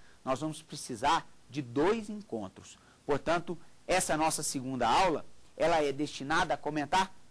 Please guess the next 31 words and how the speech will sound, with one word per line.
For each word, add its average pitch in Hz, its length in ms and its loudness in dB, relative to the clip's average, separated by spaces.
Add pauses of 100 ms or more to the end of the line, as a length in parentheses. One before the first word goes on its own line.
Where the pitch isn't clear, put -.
(280)
alguns 185 880 2
dos 175 220 -2
requisitos 151 560 -2
da 139 120 0
petição 139 440 -2
inicial 170 580 2 (140)
e 165 80 4
essa 175 200 0
temática 151 480 -2
nós 151 200 -2
só 151 120 0
vamos 123 400 -4
efetivamente 143 840 -2
encerrar 123 520 0 (520)
lá 170 320 4 (180)
na 170 160 2
aula 139 260 2
número 135 360 -4
três. - 480 -14 (260)
Então 294 180 4
vamos 240 280 2
lá, 165 280 2 (360)
eu 220 80 2
vou 254 100 2
pegar 190 340 2
aqui 165 200 -4
o 147 40 -8
Código 143 400 0
de 127 100 -10
Processo 127 440 -2
Civil 156 340 2